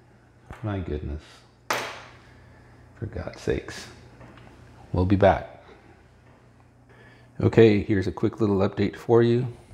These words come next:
We got this primed. You can see, or primered. <laughs> You can see there's no cracks visible anywhere.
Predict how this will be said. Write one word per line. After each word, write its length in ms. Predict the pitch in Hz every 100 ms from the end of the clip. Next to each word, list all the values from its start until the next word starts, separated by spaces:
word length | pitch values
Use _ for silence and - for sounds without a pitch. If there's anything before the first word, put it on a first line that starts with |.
| - -
We 100 | 95
got 220 | 98 95
this 140 | -
primed. 560 | - - 98 107 120 120 - - _ - _ _ _ - - - - _ -
You 100 | 92
can 200 | 90 90
see, 480 | - 101 98 104 107
or 120 | 117
primered. 520 | - 95 98 101 110 - - - -
<laughs> 40 | - 123 - - - - -
You 120 | 92
can 140 | 90 90
see 420 | - 104 107 110 - - -
there's 260 | 95 92
no 380 | 95 101 104 104
cracks 600 | 98 104 92 - - - - - - - _ _
visible 520 | 107 101 101 104 107 -
anywhere. 560 | 92 104 113 135 139